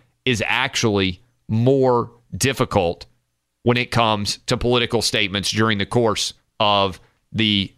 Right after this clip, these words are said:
national anthem. I also want to read you this quote, and I read it to you yesterday, and I think it's a good one. Um, this was in, uh, an article about, uh, about Mahmoud Abdul Rauf, uh, from the New York Times.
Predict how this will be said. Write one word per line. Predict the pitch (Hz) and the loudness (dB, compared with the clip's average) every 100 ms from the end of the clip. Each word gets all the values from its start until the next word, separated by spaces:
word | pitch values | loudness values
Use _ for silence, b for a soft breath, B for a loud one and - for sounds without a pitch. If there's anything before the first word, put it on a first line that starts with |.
| _ | _
national | 104 98 - 107 | -4 -2 -2 0
anthem. | 135 - 76 | -2 -4 -4
I | 98 | -2
also | 139 190 - 175 | 0 0 2 2
want | 147 | 2
to | 135 | 2
read | 139 123 | 2 0
you | 117 | -2
this | 123 - | -2 -2
quote, | 98 76 | -2 -2
and | 98 | 0
I | 123 | 2
read | 135 | 2
it | 139 - | 0 0
to | |
you | 123 | 2
yesterday, | 110 123 - 107 90 | 2 0 -2 -2 0
and | 98 | -2
I | 107 | -2
think | 135 | -2
it's | 117 117 | -2 -2
a | |
good | 98 107 | -2 -4
one. | 76 73 - _ _ _ _ _ - _ - | -4 -10 -14 _ _ _ _ _ -14 _ 2
Um, | 131 123 120 110 B B B B - | 4 4 2 -4 B B B B -2
this | 156 - | 0 0
was | 160 147 139 123 | 2 4 4 2
in, | 135 139 135 135 131 127 | 2 2 4 2 0 0
uh, | |
an | 113 117 113 117 | 0 0 0 -2
article | 110 135 139 131 113 107 b b b - | 2 2 2 2 0 0 b b b -2
about, | 113 110 123 127 127 - 117 | 0 2 2 2 2 0 2
uh, | 113 107 | 2 2
about | 135 147 123 | 2 2 2
Mahmoud | 117 110 117 110 | 0 2 0 2
Abdul | 107 95 110 104 | 0 2 0 2
Rauf, | 101 95 104 101 - - | 2 2 0 -2 -6 -8
uh, | - 104 | 0 0
from | - 131 131 127 120 | 2 2 2 2 -2
the | 120 | 0
New | 120 | 2
York | 117 104 | 2 0
Times. | - 143 143 107 101 | 0 2 2 2 -2